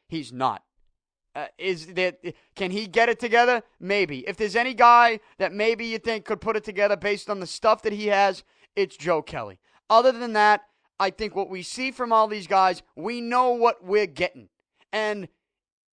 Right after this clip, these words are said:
what we're getting is no good. So, you need to cut your ties somewhere, in my opinion.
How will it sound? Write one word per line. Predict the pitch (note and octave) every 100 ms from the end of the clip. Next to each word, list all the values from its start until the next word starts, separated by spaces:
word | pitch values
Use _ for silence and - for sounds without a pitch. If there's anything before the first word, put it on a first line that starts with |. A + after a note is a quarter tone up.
| _ _
what | E3 A3+ -
we're | A3
getting | G3+ A3+ B3+ F3+ E3 - _
is | G#3 F#3+
no | D#3+ F3
good. | D3+ C#3+ - _ _ _ _ _ _ _ _
So, | - D#3+ C3 _ _ -
you | A3
need | C4 B3+
to |
cut | A3 A#3 G#3
your | F#3
ties | G3 F#3+ D3+
somewhere, | - G3 D3+ G#2 -
in | C#3
my | D#3
opinion. | D#3+ C3+ A#2 C3